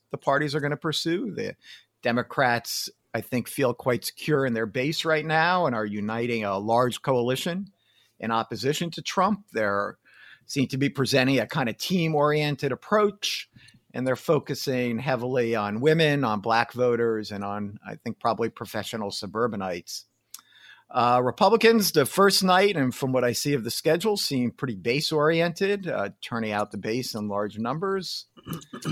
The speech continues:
Uh, but they, too, are appealing for some of the same suburbanites and women, I think, in their case, on the basis of fear and terror, and not really a team kind of approach. We're not seeing a wide spectrum of Republicans, but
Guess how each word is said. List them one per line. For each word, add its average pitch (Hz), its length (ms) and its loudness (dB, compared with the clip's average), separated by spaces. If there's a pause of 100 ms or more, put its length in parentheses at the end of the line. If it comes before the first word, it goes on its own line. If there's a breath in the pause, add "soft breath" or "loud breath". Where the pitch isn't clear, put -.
(180)
Uh, 123 120 2
but 156 160 -2
they, 202 160 6
too, 202 320 6
are 120 80 6
appealing 135 420 2
for 120 160 -4
some 127 220 0
of 117 60 -4
the 117 60 -6
same 131 300 -2
suburbanites 131 960 -2 (100)
and 113 320 -4
women, 196 380 -2
I 117 100 0
think, 127 360 -6 (560 soft breath)
in 117 120 2
their 131 160 8
case, 151 380 4
on 131 140 4
the 113 60 0
basis 120 640 0
of 104 360 -4 (260)
fear 143 480 2
and 120 100 0
terror, 135 360 2 (680 soft breath)
and 120 200 -2
not 170 180 2
really 190 260 6
a - 60 4
team 202 640 2 (380)
kind 190 260 4
of 151 80 2
approach. 160 540 2
We're 147 80 0
not 156 180 2
seeing 165 200 -2
a 123 60 2
wide 123 320 2
spectrum 165 500 -2
of 151 140 -2
Republicans, 185 760 -2
but 107 180 -6